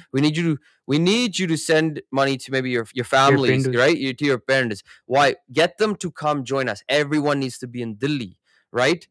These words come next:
Speaker 1: That's what you can do.
Speaker 2: Yeah.
Speaker 1: You can tell them to get to Delhi," because he goes, "If we don't win this, like, Punjab's in, like,
Speaker 2: Done.
Speaker 1: i-, in a big problem because the state government is gonna come hard,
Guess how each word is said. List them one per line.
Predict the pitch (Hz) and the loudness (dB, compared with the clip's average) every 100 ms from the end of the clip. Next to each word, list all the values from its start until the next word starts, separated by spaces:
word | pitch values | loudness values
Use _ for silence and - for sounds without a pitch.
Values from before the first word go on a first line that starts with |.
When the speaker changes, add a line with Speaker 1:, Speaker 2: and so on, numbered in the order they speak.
| _ | _
Speaker 1:
That's | 135 160 175 | -2 0 0
what | 151 | -2
you | 139 | -2
can | 151 | -2
do. | 113 | -4
Speaker 2:
Yeah. | 107 | -4
Speaker 1:
You | 123 | -8
can | 131 | -8
tell | 156 160 | -2 0
them | 160 156 | 0 -2
to | 135 | -4
get | 139 139 | -4 -4
to | |
Delhi," | 127 143 139 | -4 -4 -4
because | 139 160 | -4 -4
he | 139 | -4
goes, | 156 156 139 | 0 -2 -2
"If | 143 | -8
we | 127 135 | -6 -4
don't | 151 151 - | 0 0 -2
win | 123 147 | -4 -2
this, | 170 190 - - _ _ _ _ _ _ - | -2 -4 -8 -14 _ _ _ _ _ _ -6
like, | 120 | -4
Punjab's | - 139 123 131 139 127 123 - _ _ _ _ _ _ - | -4 -4 0 2 2 -2 -10 -18 _ _ _ _ _ _ -6
in, | 135 127 - | -4 -4 -2
like, | 123 110 101 _ _ | 0 0 -2 _ _
Speaker 2:
Done. | 117 113 110 - | -12 -10 -12 -8
Speaker 1:
i-, | 160 | -4
in | 151 147 | 0 0
a | 131 | 2
big | 143 127 123 101 147 | 0 0 -6 -12 -2
problem | 131 123 120 | 0 0 -2
because | 123 117 143 123 | -4 0 0 0
the | 117 135 | -2 -4
state | - 139 151 | 0 0 0
government | 127 135 135 143 135 | 2 2 2 0 -2
is | 127 | -2
gonna | 131 123 | -4 -4
come | 135 127 123 | -4 -4 -4
hard, | 117 123 120 | -2 0 -2